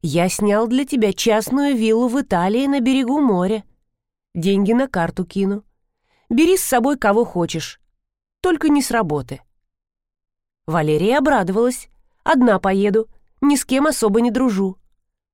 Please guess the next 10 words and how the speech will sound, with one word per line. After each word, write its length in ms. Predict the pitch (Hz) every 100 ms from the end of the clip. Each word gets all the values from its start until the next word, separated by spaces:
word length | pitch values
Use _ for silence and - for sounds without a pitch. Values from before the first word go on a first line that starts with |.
| _
«Умница, 720 | 269 311 285 165 139 - - _ _
правильно», 560 | 330 349 165 127 117 - _ _
похвалил 420 | 202 214 208 185
её 200 | 185 202
Вадик. 440 | 180 143 120 120 - _ _ _ _ _ _ _ _ -
«На 160 | 302 339
месте 320 | 349 - 220
себе 280 | 214 208 226
итальянца 600 | 196 170 160 165 - 165
купишь. 500 | 170 151 160 -